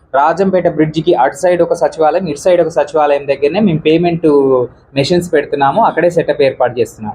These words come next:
అంటే ఎవరైనా ఇంకా లోపలికి వెళ్ళాలంటే పేమెంట్ కూడా ముందే చేసి లోపలికి వెళ్ళడం జరుగుతుంది. అంటే ఇటు పేమెంట్ స్లిప్, బుకింగ్ స్లిప్ ఉన్నటువంటి లారీలు మాత్రమే లోపలికి వెళ్ళిపోతాయి. లోపలికి వెళ్ళాయంటే within వన్ అవర్, టూ అవర్లోనే మళ్ళీ బయటికి వచ్చేయడం జరుగుతుంది.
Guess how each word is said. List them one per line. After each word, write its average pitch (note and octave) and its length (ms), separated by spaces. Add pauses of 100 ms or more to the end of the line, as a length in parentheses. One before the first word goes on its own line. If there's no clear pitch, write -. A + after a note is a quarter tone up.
అంటే G#3 320 (300)
ఎవరైనా F3 580
ఇంకా F3 160
లోపలికి E3 400
వెళ్ళాలంటే D#3+ 400
పేమెంట్ F3+ 460
కూడా F3 160
ముందే E3 280
చేసి E3 300
లోపలికి D3+ 340
వెళ్ళడం C3+ 240
జరుగుతుంది. A#2+ 480
అంటే C#3 180
ఇటు D3 120
పేమెంట్ D#3 420
స్లిప్, F3+ 400 (340)
బుకింగ్ G3 300
స్లిప్ F3+ 280
ఉన్నటువంటి D#3 440
లారీలు D3+ 400
మాత్రమే D3+ 380
లోపలికి D3 380
వెళ్ళిపోతాయి. C#3 680 (280)
లోపలికి E3+ 360
వెళ్ళాయంటే F3 540
within F3 280
వన్ D#3+ 200
అవర్, F3 180
టూ E3+ 120
అవర్లోనే D#3+ 440
మళ్ళీ E3 440 (140)
బయటికి C#3+ 320
వచ్చేయడం C3 420
జరుగుతుంది. B2 480